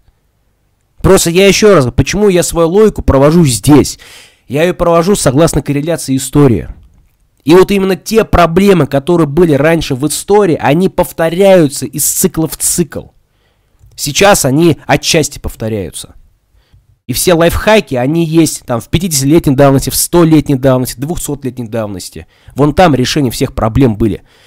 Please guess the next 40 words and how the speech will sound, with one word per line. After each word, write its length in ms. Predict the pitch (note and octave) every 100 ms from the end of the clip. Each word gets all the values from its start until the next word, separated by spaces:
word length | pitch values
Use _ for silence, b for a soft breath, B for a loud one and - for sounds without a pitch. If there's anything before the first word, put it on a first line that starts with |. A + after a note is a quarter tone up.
| b b
И 80 | A2+
также 300 | F3+ E3 C#3+
были 280 | D#3 F3
решения 360 | D3+ C#3+ F#3+ E3+
всех 220 | - D#3
проблем, 460 | - C#3+ F3 G#3 -
не 160 | B2 D3
касаясь 560 | D#3 C#3+ - F3 -
войны. 640 | G#2+ B2+ C#3 C3+ C#3 D#2 - _ _ _ _ _ _
И 80 | B2
щас 360 | - G3 A3 D3+
войны 240 | D#3 D3
не 160 | A#2 D3
будет. 520 | D3+ C#3+ - _ _ _ _ _ _ -
О 60 | A#2+
чем 240 | - G3+
вы 100 | F3+
говорите, 600 | D3 D3+ D#3+ E3+ - - _ -
господа? 400 | G#2 - D#3 B2+
Вот 160 | G#2+
когда 180 | - E3+
вы 80 | E3
слушаете 360 | - F#3+ -
всяких 160 | D#3+ -
армагеддонщиков 680 | C#3+ D#3+ D#3+ F3 A#3 - -
там 140 | A2+
в 20 |
виде, 440 | C#3 C3 A#2 F#2 D#2 b b b b b -
э, 220 | - -
не 200 | - F3+
будем 260 | F3+ F#3+ D3
называть 300 | B2+ C#3+ -
их 80 | -
фамилии, 640 | D3+ G3 A#3 D#3 F#2 D2+ - -
как 100 | G#2
говорится, 220 | C3 A#2+
чтобы 260 | C3 B2
не 200 | A#2 D3
ущемлять 760 | - D#3+ - F#3+ F#3 G3 D#3 -
их 260 | G2+ -